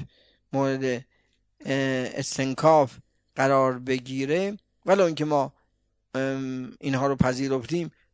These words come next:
اما خیلی بهش اعتنایی نمی‌کنیم، می‌ریم سراغ معارف دیگر، می‌گیم حالا اینا خیلی علمی نیست، گاهی به زبانمون،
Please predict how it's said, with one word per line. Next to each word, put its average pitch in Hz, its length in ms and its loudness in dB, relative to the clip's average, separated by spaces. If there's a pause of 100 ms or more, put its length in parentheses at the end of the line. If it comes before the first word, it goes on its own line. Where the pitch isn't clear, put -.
اما 208 240 0
خیلی 185 360 -2
بهش 180 240 0
اعتنایی 160 440 -2
نمی‌کنیم، 131 600 -8
می‌ریم 151 240 -8
سراغ 147 460 -6 (560)
معارف 127 320 -2
دیگر، 131 640 -6 (500)
می‌گیم 135 340 -8 (460)
حالا 123 140 -6
اینا 131 300 -6
خیلی 127 340 -8
علمی 127 440 -6
نیست، 143 400 -6 (800)
گاهی 123 340 -6 (360)
به 135 60 -8
زبانمون، 131 680 -4